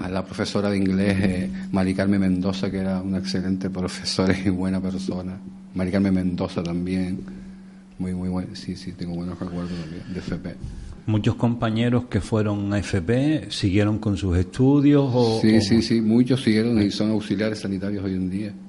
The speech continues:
Speaker 2: Sí,
Speaker 1: Sí,
Speaker 2: ¿mantienes
Speaker 1: sí, sí,
Speaker 2: buena
Speaker 1: sí,
Speaker 2: relación
Speaker 1: sí, sí,
Speaker 2: con
Speaker 1: sí,
Speaker 2: ellos?
Speaker 1: con ellos.
Speaker 2: ¿Y de
Speaker 1: Sí.
Speaker 2: aquí de Agaete que sean, que, que
Speaker 1: Y
Speaker 2: siguieran con esos estudios?
Speaker 1: No, de Agaete no.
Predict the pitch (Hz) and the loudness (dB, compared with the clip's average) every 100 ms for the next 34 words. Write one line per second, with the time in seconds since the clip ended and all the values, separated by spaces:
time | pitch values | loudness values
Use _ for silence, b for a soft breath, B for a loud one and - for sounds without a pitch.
0 | - - 98 90 110 92 101 104 101 90 | -18 -12 -8 -6 -4 -2 0 2 2 4
1 | 107 107 104 113 117 131 - 117 123 120 | 6 6 6 8 10 10 8 6 6 6
2 | 147 156 147 107 113 101 - - 95 92 | 8 6 6 4 2 0 -6 -14 -14 -4
3 | 101 95 113 107 107 107 110 101 113 101 | 0 4 4 4 4 4 4 4 2 0
4 | - 107 104 104 104 104 - - 107 107 | 0 2 2 0 0 0 0 -4 2 4
5 | 107 92 95 104 113 98 98 98 101 101 | 6 6 4 4 0 -2 -4 -2 -4 -2
6 | 98 98 104 117 123 147 165 101 101 101 | -2 -4 -4 -2 0 0 -2 -4 -2 0
7 | 101 101 107 - B B - 95 95 95 | 0 2 0 -2 B B -8 -6 -4 -4
8 | 101 95 - 110 101 95 - | -4 -6 -6 -6 -8 -10 -18